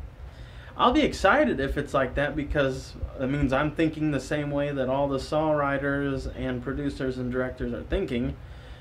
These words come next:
And it's like, why not give me a job? Because obviously we're all on the same page. But for right now, that's all we have of Saw Legacy.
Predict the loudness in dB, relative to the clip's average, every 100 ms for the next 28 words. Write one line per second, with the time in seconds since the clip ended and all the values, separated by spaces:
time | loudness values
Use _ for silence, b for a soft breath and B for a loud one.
0 | B -4 0 0 0 -2 -2 0 2 2
1 | 2 2 2 4 4 4 2 2 0 -2
2 | -2 0 0 2 2 0 0 0 4 6
3 | 6 4 0 0 -2 -2 -4 -4 -6 -8
4 | -8 -14 -12 -12 -12 B B B B B
5 | B B B -6 -2 6 6 6 4 4
6 | 0 -4 -16 -18 -18 -8 -2 4 6 6
7 | 4 4 6 6 2 -4 -10 -6 -6 0
8 | 2 2 0 -4 -8 -10 -10